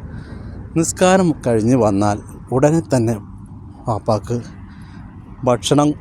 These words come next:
കൊടുക്കണം. അത് ഉമ്മ ഉള്ള കാലത്താണെങ്കിൽ വാപ്പാക്ക് കൊടുക്കുന്ന ഭക്ഷണത്തിൽ പകുതി വാപ്പ ബാക്കി വെക്കും. കാരണം അത് ഉമ്മാക്കുള്ളതാണ്.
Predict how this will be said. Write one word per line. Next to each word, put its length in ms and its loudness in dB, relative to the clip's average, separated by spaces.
കൊടുക്കണം. 560 -4
അത് 160 4
ഉമ്മ 260 4
ഉള്ള 220 4
കാലത്താണെങ്കിൽ 680 2
വാപ്പാക്ക് 420 0
കൊടുക്കുന്ന 440 -2
ഭക്ഷണത്തിൽ 520 -2
പകുതി 380 4
വാപ്പ 200 0
ബാക്കി 400 0
വെക്കും. 500 -6
കാരണം 500 -2
അത് 120 2
ഉമ്മാക്കുള്ളതാണ്. 960 -2